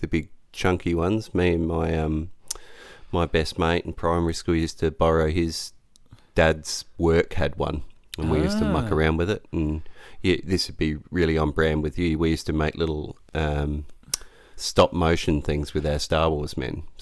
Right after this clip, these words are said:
Speaker 2: Oh,
Speaker 1: Stop motion,
Speaker 2: nice.
Speaker 1: um, and, you know, videos of us skateboarding and stuff like that. Um,
Speaker 2: Uh, you, you captured the moment you broke your arm or something, did you? Or, uh
Speaker 1: <laughs>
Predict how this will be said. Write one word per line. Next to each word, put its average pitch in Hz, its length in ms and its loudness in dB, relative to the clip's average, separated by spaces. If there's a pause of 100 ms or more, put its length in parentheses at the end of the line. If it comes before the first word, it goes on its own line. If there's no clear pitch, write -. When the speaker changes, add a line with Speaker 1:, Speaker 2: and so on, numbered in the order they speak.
Speaker 2:
Oh, 147 180 -2
Speaker 1:
Stop - 40 -6
motion, 110 100 -4 (240)
Speaker 2:
nice. 82 300 -4 (200)
Speaker 1:
um, 78 560 2 (760)
and, 73 420 0
you 78 100 -2
know, 69 140 -2 (140)
videos 73 420 -2
of - 140 -12
us - 180 -4
skateboarding 71 580 -2
and 71 120 -6
stuff - 280 -8
like 71 120 -4
that. 71 240 -6 (320)
Um, 80 200 0
Speaker 2:
Uh, 107 360 0
you, 123 260 -2
you - 60 -8
captured - 300 4
the 127 80 8
moment 127 280 8
you 107 100 2
broke 110 300 6
your 110 160 4
arm 113 240 4
or 107 80 0
something, 107 300 -2
did 117 140 0
you? 139 180 8
Or, 117 300 8
uh 131 460 6 (160)
Speaker 1:
<laughs> 226 380 2